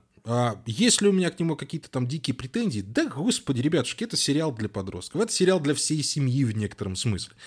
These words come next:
Это сериал, чтобы посмотреть, отдохнуть, расслабиться и уйти там немного от, от окружающей реальности. Он все эти функции выполняет.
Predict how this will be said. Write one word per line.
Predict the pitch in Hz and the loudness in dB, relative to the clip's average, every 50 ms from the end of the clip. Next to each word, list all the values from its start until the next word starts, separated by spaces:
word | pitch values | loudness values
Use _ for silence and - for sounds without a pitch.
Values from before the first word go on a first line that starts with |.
| - - - - - | -18 -16 -14 -4 0
Это | 190 226 220 - | 0 0 2 2
сериал, | - 170 175 190 190 170 | 0 2 4 4 2 2
чтобы | - - 170 160 175 143 - - - - - | 0 0 0 2 2 0 0 -4 -12 -8 -4
посмотреть, | - 156 - - 170 170 - 196 226 214 - | -2 0 2 2 0 0 0 0 0 0 0
отдохнуть, | 165 135 135 139 120 - 156 170 185 185 - 143 | 0 0 0 0 -2 0 2 2 2 2 2 0
расслабиться | 120 120 - - 135 147 147 143 139 - - - | -2 -2 0 0 0 0 0 0 -2 -4 -2 -2
и | 120 107 120 127 | -2 -2 0 0
уйти | 123 120 123 117 117 - - 139 139 | 2 2 2 0 -2 -4 -6 -6 -2
там | - 113 101 98 92 98 95 | -2 -2 -2 -2 -4 -4 -4
немного | 98 101 104 110 120 113 98 98 92 | -4 -4 -2 -2 -2 -2 -4 -4 -6
от, | 92 - - - | -6 -8 -10 -10
от | 95 98 95 95 - - - | -8 -6 -6 -8 -8 -8 -8
окружающей | 95 - 104 101 92 101 101 98 90 - - 104 | -8 -6 -6 -6 -4 -4 -4 -4 -4 -6 -6 -6
реальности. | 98 104 98 87 85 85 - - - | -4 -4 -4 -6 -8 -10 -6 -2 -2
Он | 214 262 233 | 0 0 0
все | - - 220 226 | 0 0 0 -2
эти | 190 - | -2 -4
функции | - - 202 190 185 - - 160 | -4 -4 -4 -2 -2 -4 -4 -6
выполняет. | 151 127 - 147 156 156 113 - | -6 -6 -6 -4 -4 -2 -4 -4